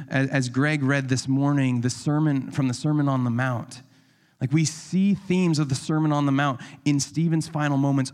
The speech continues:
over and over again, that he is light in the darkness, that he is loving and praying for his enemies. And as I look at the Beatitudes, it's like,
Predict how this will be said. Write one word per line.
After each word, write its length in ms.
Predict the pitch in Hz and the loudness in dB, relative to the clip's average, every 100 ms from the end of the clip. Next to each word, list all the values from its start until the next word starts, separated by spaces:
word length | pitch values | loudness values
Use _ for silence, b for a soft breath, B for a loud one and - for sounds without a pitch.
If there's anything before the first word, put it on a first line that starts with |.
| - | -4
over 360 | 139 170 170 | -2 0 0
and 180 | 160 147 | 0 -2
over 320 | 151 156 151 143 | -2 -2 0 0
again, 280 | 123 127 | 0 0
that 100 | 127 | 0
he 280 | - - 175 | -4 -2 -2
is 280 | 190 156 127 | 0 -2 -2
light 400 | 127 147 165 190 - | -6 -4 -2 -2 0
in 180 | 160 | 0
the 80 | 147 | 0
darkness, 540 | 127 139 143 135 135 127 | 0 -2 -2 -2 -2 -2
that 200 | 143 127 B | -4 -6 B
he 280 | B - 196 | B 0 0
is 260 | 190 151 127 | 0 -2 -2
loving 580 | 131 156 170 180 190 | -2 -2 0 0 0
and 160 | 160 139 | 0 -2
praying 520 | - 156 160 170 160 | -4 -4 0 2 0
for 440 | 139 - 143 143 135 B B | -2 -4 -2 0 -2 B B
his 240 | - 147 127 | 0 0 0
enemies. 520 | 143 156 151 131 120 | -2 0 2 2 2
And 200 | 123 120 117 B B B | 0 -2 -4 B B B
as 160 | 147 143 | 0 2
I 80 | |
look 320 | 139 139 185 196 | 2 2 2 0
at 80 | |
the 100 | 160 | 0
Beatitudes, 800 | 147 143 147 139 156 151 - 127 120 | 0 2 2 2 2 0 0 0 0
it's 140 | - | -2
like, 200 | 131 123 | -4 -4